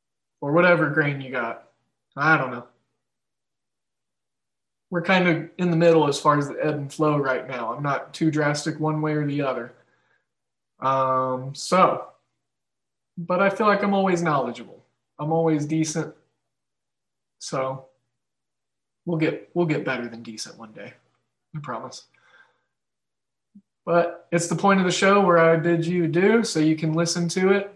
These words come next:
so you can listen to me, give me some views and some likes,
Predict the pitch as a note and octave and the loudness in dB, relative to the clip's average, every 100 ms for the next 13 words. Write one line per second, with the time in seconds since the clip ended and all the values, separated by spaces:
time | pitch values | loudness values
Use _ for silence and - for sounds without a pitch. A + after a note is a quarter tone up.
0 | - - D3 C#3+ D3+ E3 E3+ D#3+ F3 G3 | -16 -6 -6 -4 -2 -2 -2 0 0 0
1 | G3+ - _ _ _ _ _ E3 E3+ E3+ | 0 -4 _ _ _ _ _ -2 0 0
2 | E3+ D#3+ F3+ F3+ E3+ E3 E3+ F3 F#3 G3 | -2 -2 0 0 0 -2 -2 2 2 0
3 | F#3+ - - - | -2 -4 -6 -12